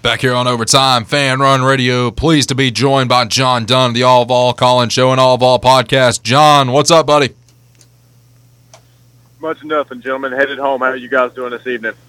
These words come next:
Speaker 1: Uh, pretty good, man. Trying to get our minds right and, uh, get focused on this game that we got here in about an hour and a half.
Speaker 2: Yeah, man, it's a big one tonight. Obviously, Tennessee and Arkansas. First of all,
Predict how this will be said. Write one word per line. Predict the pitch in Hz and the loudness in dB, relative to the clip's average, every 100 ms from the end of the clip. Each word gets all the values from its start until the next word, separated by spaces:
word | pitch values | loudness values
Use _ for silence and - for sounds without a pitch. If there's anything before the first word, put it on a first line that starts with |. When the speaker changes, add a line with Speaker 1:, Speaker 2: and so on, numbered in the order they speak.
| _ | _
Speaker 1:
Uh, | - 117 127 | -2 0 2
pretty | 139 147 | 2 2
good, | 147 156 | 2 2
man. | 139 147 127 | 4 2 2
Trying | 147 151 | 2 4
to | 139 | 2
get | 127 147 | 0 2
our | 143 135 127 | 4 2 2
minds | 139 151 135 | 2 4 4
right | 160 151 | 4 2
and, | 127 | 0
uh, | 123 120 | 2 2
get | 120 139 | 0 0
focused | 151 135 156 | -2 0 0
on | 151 | 2
this | 127 | 2
game | 135 156 | 2 0
that | 135 | 0
we | 123 | 0
got | 131 117 | 2 2
here | |
in | 131 | 0
about | 127 127 | 0 0
an | 123 | 2
hour | 139 143 | 2 2
and | 135 | 0
a | |
half. | 139 165 - - _ _ _ _ _ _ _ _ | -2 -2 -6 -18 _ _ _ _ _ _ _ _
Speaker 2:
Yeah, | 131 139 | 0 2
man, | 135 135 | 2 0
it's | 135 | -2
a | 123 | -2
big | 139 131 | -2 -2
one | 131 | -6
tonight. | 127 135 135 | -6 0 2
Obviously, | 127 131 131 117 131 | 2 0 -2 -6 -8
Tennessee | 131 131 120 131 127 | -8 -10 -8 -4 -2
and | |
Arkansas. | 123 131 135 120 120 127 127 127 123 | 0 0 -2 -6 _ -2 0 -2 -6
First | 147 165 - | -4 -4 -6
of | 147 | -4
all, | 131 127 123 | -2 -2 -4